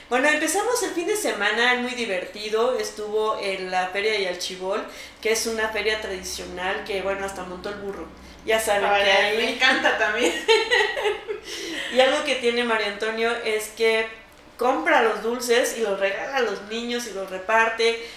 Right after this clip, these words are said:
Speaker 1: se divierte, forma parte de, es bonachón, es simpático.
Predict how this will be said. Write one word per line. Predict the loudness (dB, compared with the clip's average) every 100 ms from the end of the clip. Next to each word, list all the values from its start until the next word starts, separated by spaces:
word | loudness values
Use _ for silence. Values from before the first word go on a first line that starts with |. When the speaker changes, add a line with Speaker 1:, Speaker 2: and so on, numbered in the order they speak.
| -2
Speaker 1:
se | 0
divierte, | 0 -2 0 2 2 2 2
forma | 2 -4 -4 -4
parte | 0 0 0 -4
de, | 0 2 2
es | -2
bonachón, | -6 -8 -8 -10 -8 -6 -6
es | -10
simpático. | -10 -10 -6 -6 -6 -2 -2